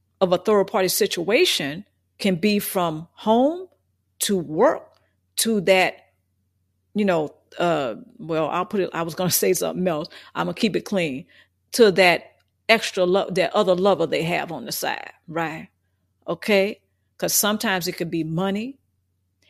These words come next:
It could be, uh, substances. It could be people. That narcissist, 'cause narcissists are overly dependent on people for the source.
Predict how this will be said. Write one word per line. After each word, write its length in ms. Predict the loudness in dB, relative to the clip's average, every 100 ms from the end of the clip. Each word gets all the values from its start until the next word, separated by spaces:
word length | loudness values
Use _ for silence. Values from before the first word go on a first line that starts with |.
| _
It 140 | -2
could 240 | 0 -2 2
be, 540 | 2 2 0 -4 -6 _ _ -6
uh, 320 | -4 -4 -6 -16 _ _ _
substances. 960 | -6 0 0 0 -4 -4 -4 -6 -8 -8 _ _ _ _ _ _ 6
It 240 | 6 6
could 320 | -2 -2 -4
be 800 | -2 0 2 0 -2 -4 -6 -12 _ _ _ _ -4
people. 440 | -2 -2 -6 -10 _ _ _ _ _ _ _ _ 0
That 220 | 2 2
narcissist, 640 | -2 0 -2 -2 -4 -6
'cause 160 | -6 -6
narcissists 540 | -4 -4 -4 -4 -6 -6
are 280 | -6 -6 -8 _
overly 420 | 0 0 -2 -4
dependent 480 | -4 -6 -4 -4 -4
on 200 | -4 -6
people 580 | -6 -8 -6 -6 -6 -10 _ _
for 140 | -6 -2
the 100 | -2
source. 600 | 0 0 0 0 -2